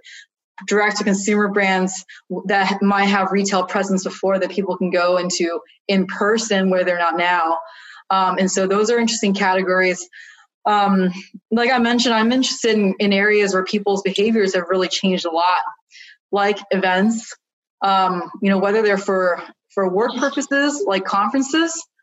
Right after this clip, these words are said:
or for, for pleasure, like concerts or, you know, theme parks, like people going to Disneyland,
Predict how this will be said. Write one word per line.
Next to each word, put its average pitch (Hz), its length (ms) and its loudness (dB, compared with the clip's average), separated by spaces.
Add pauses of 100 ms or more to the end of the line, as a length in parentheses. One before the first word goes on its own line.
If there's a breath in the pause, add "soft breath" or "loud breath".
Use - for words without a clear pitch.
(180)
or 202 400 2
for, 190 640 0
for 190 140 -4
pleasure, 208 400 2
like 190 240 0 (260)
concerts 208 640 0
or, 175 260 0 (320 loud breath)
you 185 120 0
know, 160 300 0 (120)
theme 196 200 2
parks, 190 300 0
like 165 100 -10 (280)
people 180 180 0
going 170 180 -2
to 170 40 -4
Disneyland, 208 460 2